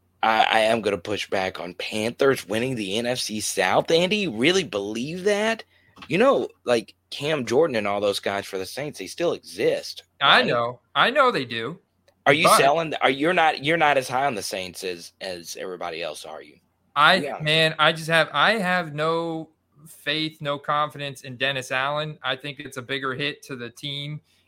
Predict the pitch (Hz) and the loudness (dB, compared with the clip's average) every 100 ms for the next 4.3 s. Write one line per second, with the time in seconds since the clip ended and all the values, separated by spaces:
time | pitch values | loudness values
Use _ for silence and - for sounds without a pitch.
0 | - 131 143 147 151 147 135 131 139 127 | -2 0 2 2 2 2 2 0 0 -2
1 | 135 143 147 139 135 131 135 123 131 131 | -2 -2 -2 -6 -10 -4 -2 -2 -2 -2
2 | 117 - 135 143 139 147 170 226 139 170 | -4 -8 -8 -4 0 2 2 -2 0 0
3 | 185 127 143 165 151 123 - 151 139 110 | 0 -2 -2 -2 -2 -6 -4 -8 -6 -4
4 | 113 127 98 | 0 0 -2